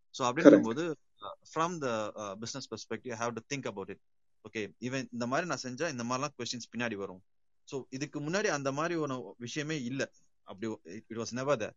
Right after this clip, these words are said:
Speaker 1: If now
Speaker 2: Right.
Speaker 1: it's a trend. So, it becomes a challenge. ஆ, இஷ்யூ சொல்லக்கூடாது, it's a challenge.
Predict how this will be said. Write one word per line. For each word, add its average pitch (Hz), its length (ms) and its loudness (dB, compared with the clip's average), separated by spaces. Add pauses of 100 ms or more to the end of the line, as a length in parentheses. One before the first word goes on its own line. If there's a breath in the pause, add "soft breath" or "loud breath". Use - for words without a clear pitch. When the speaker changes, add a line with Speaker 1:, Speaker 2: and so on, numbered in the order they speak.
(300)
Speaker 1:
If - 340 -4
now 123 40 6
Speaker 2:
Right. 107 340 10
Speaker 1:
it's - 80 -12
a 113 40 -2 (140)
trend. 127 160 -14 (380)
So, 117 320 -4
it 110 180 -8
becomes 131 400 -4
a 104 240 -2 (100)
challenge. 127 640 -4 (100)
ஆ, 92 200 -8
இஷ்யூ 104 320 -6
சொல்லக்கூடாது, 107 420 -4
it's - 240 -6
a 123 40 2
challenge. 110 260 -6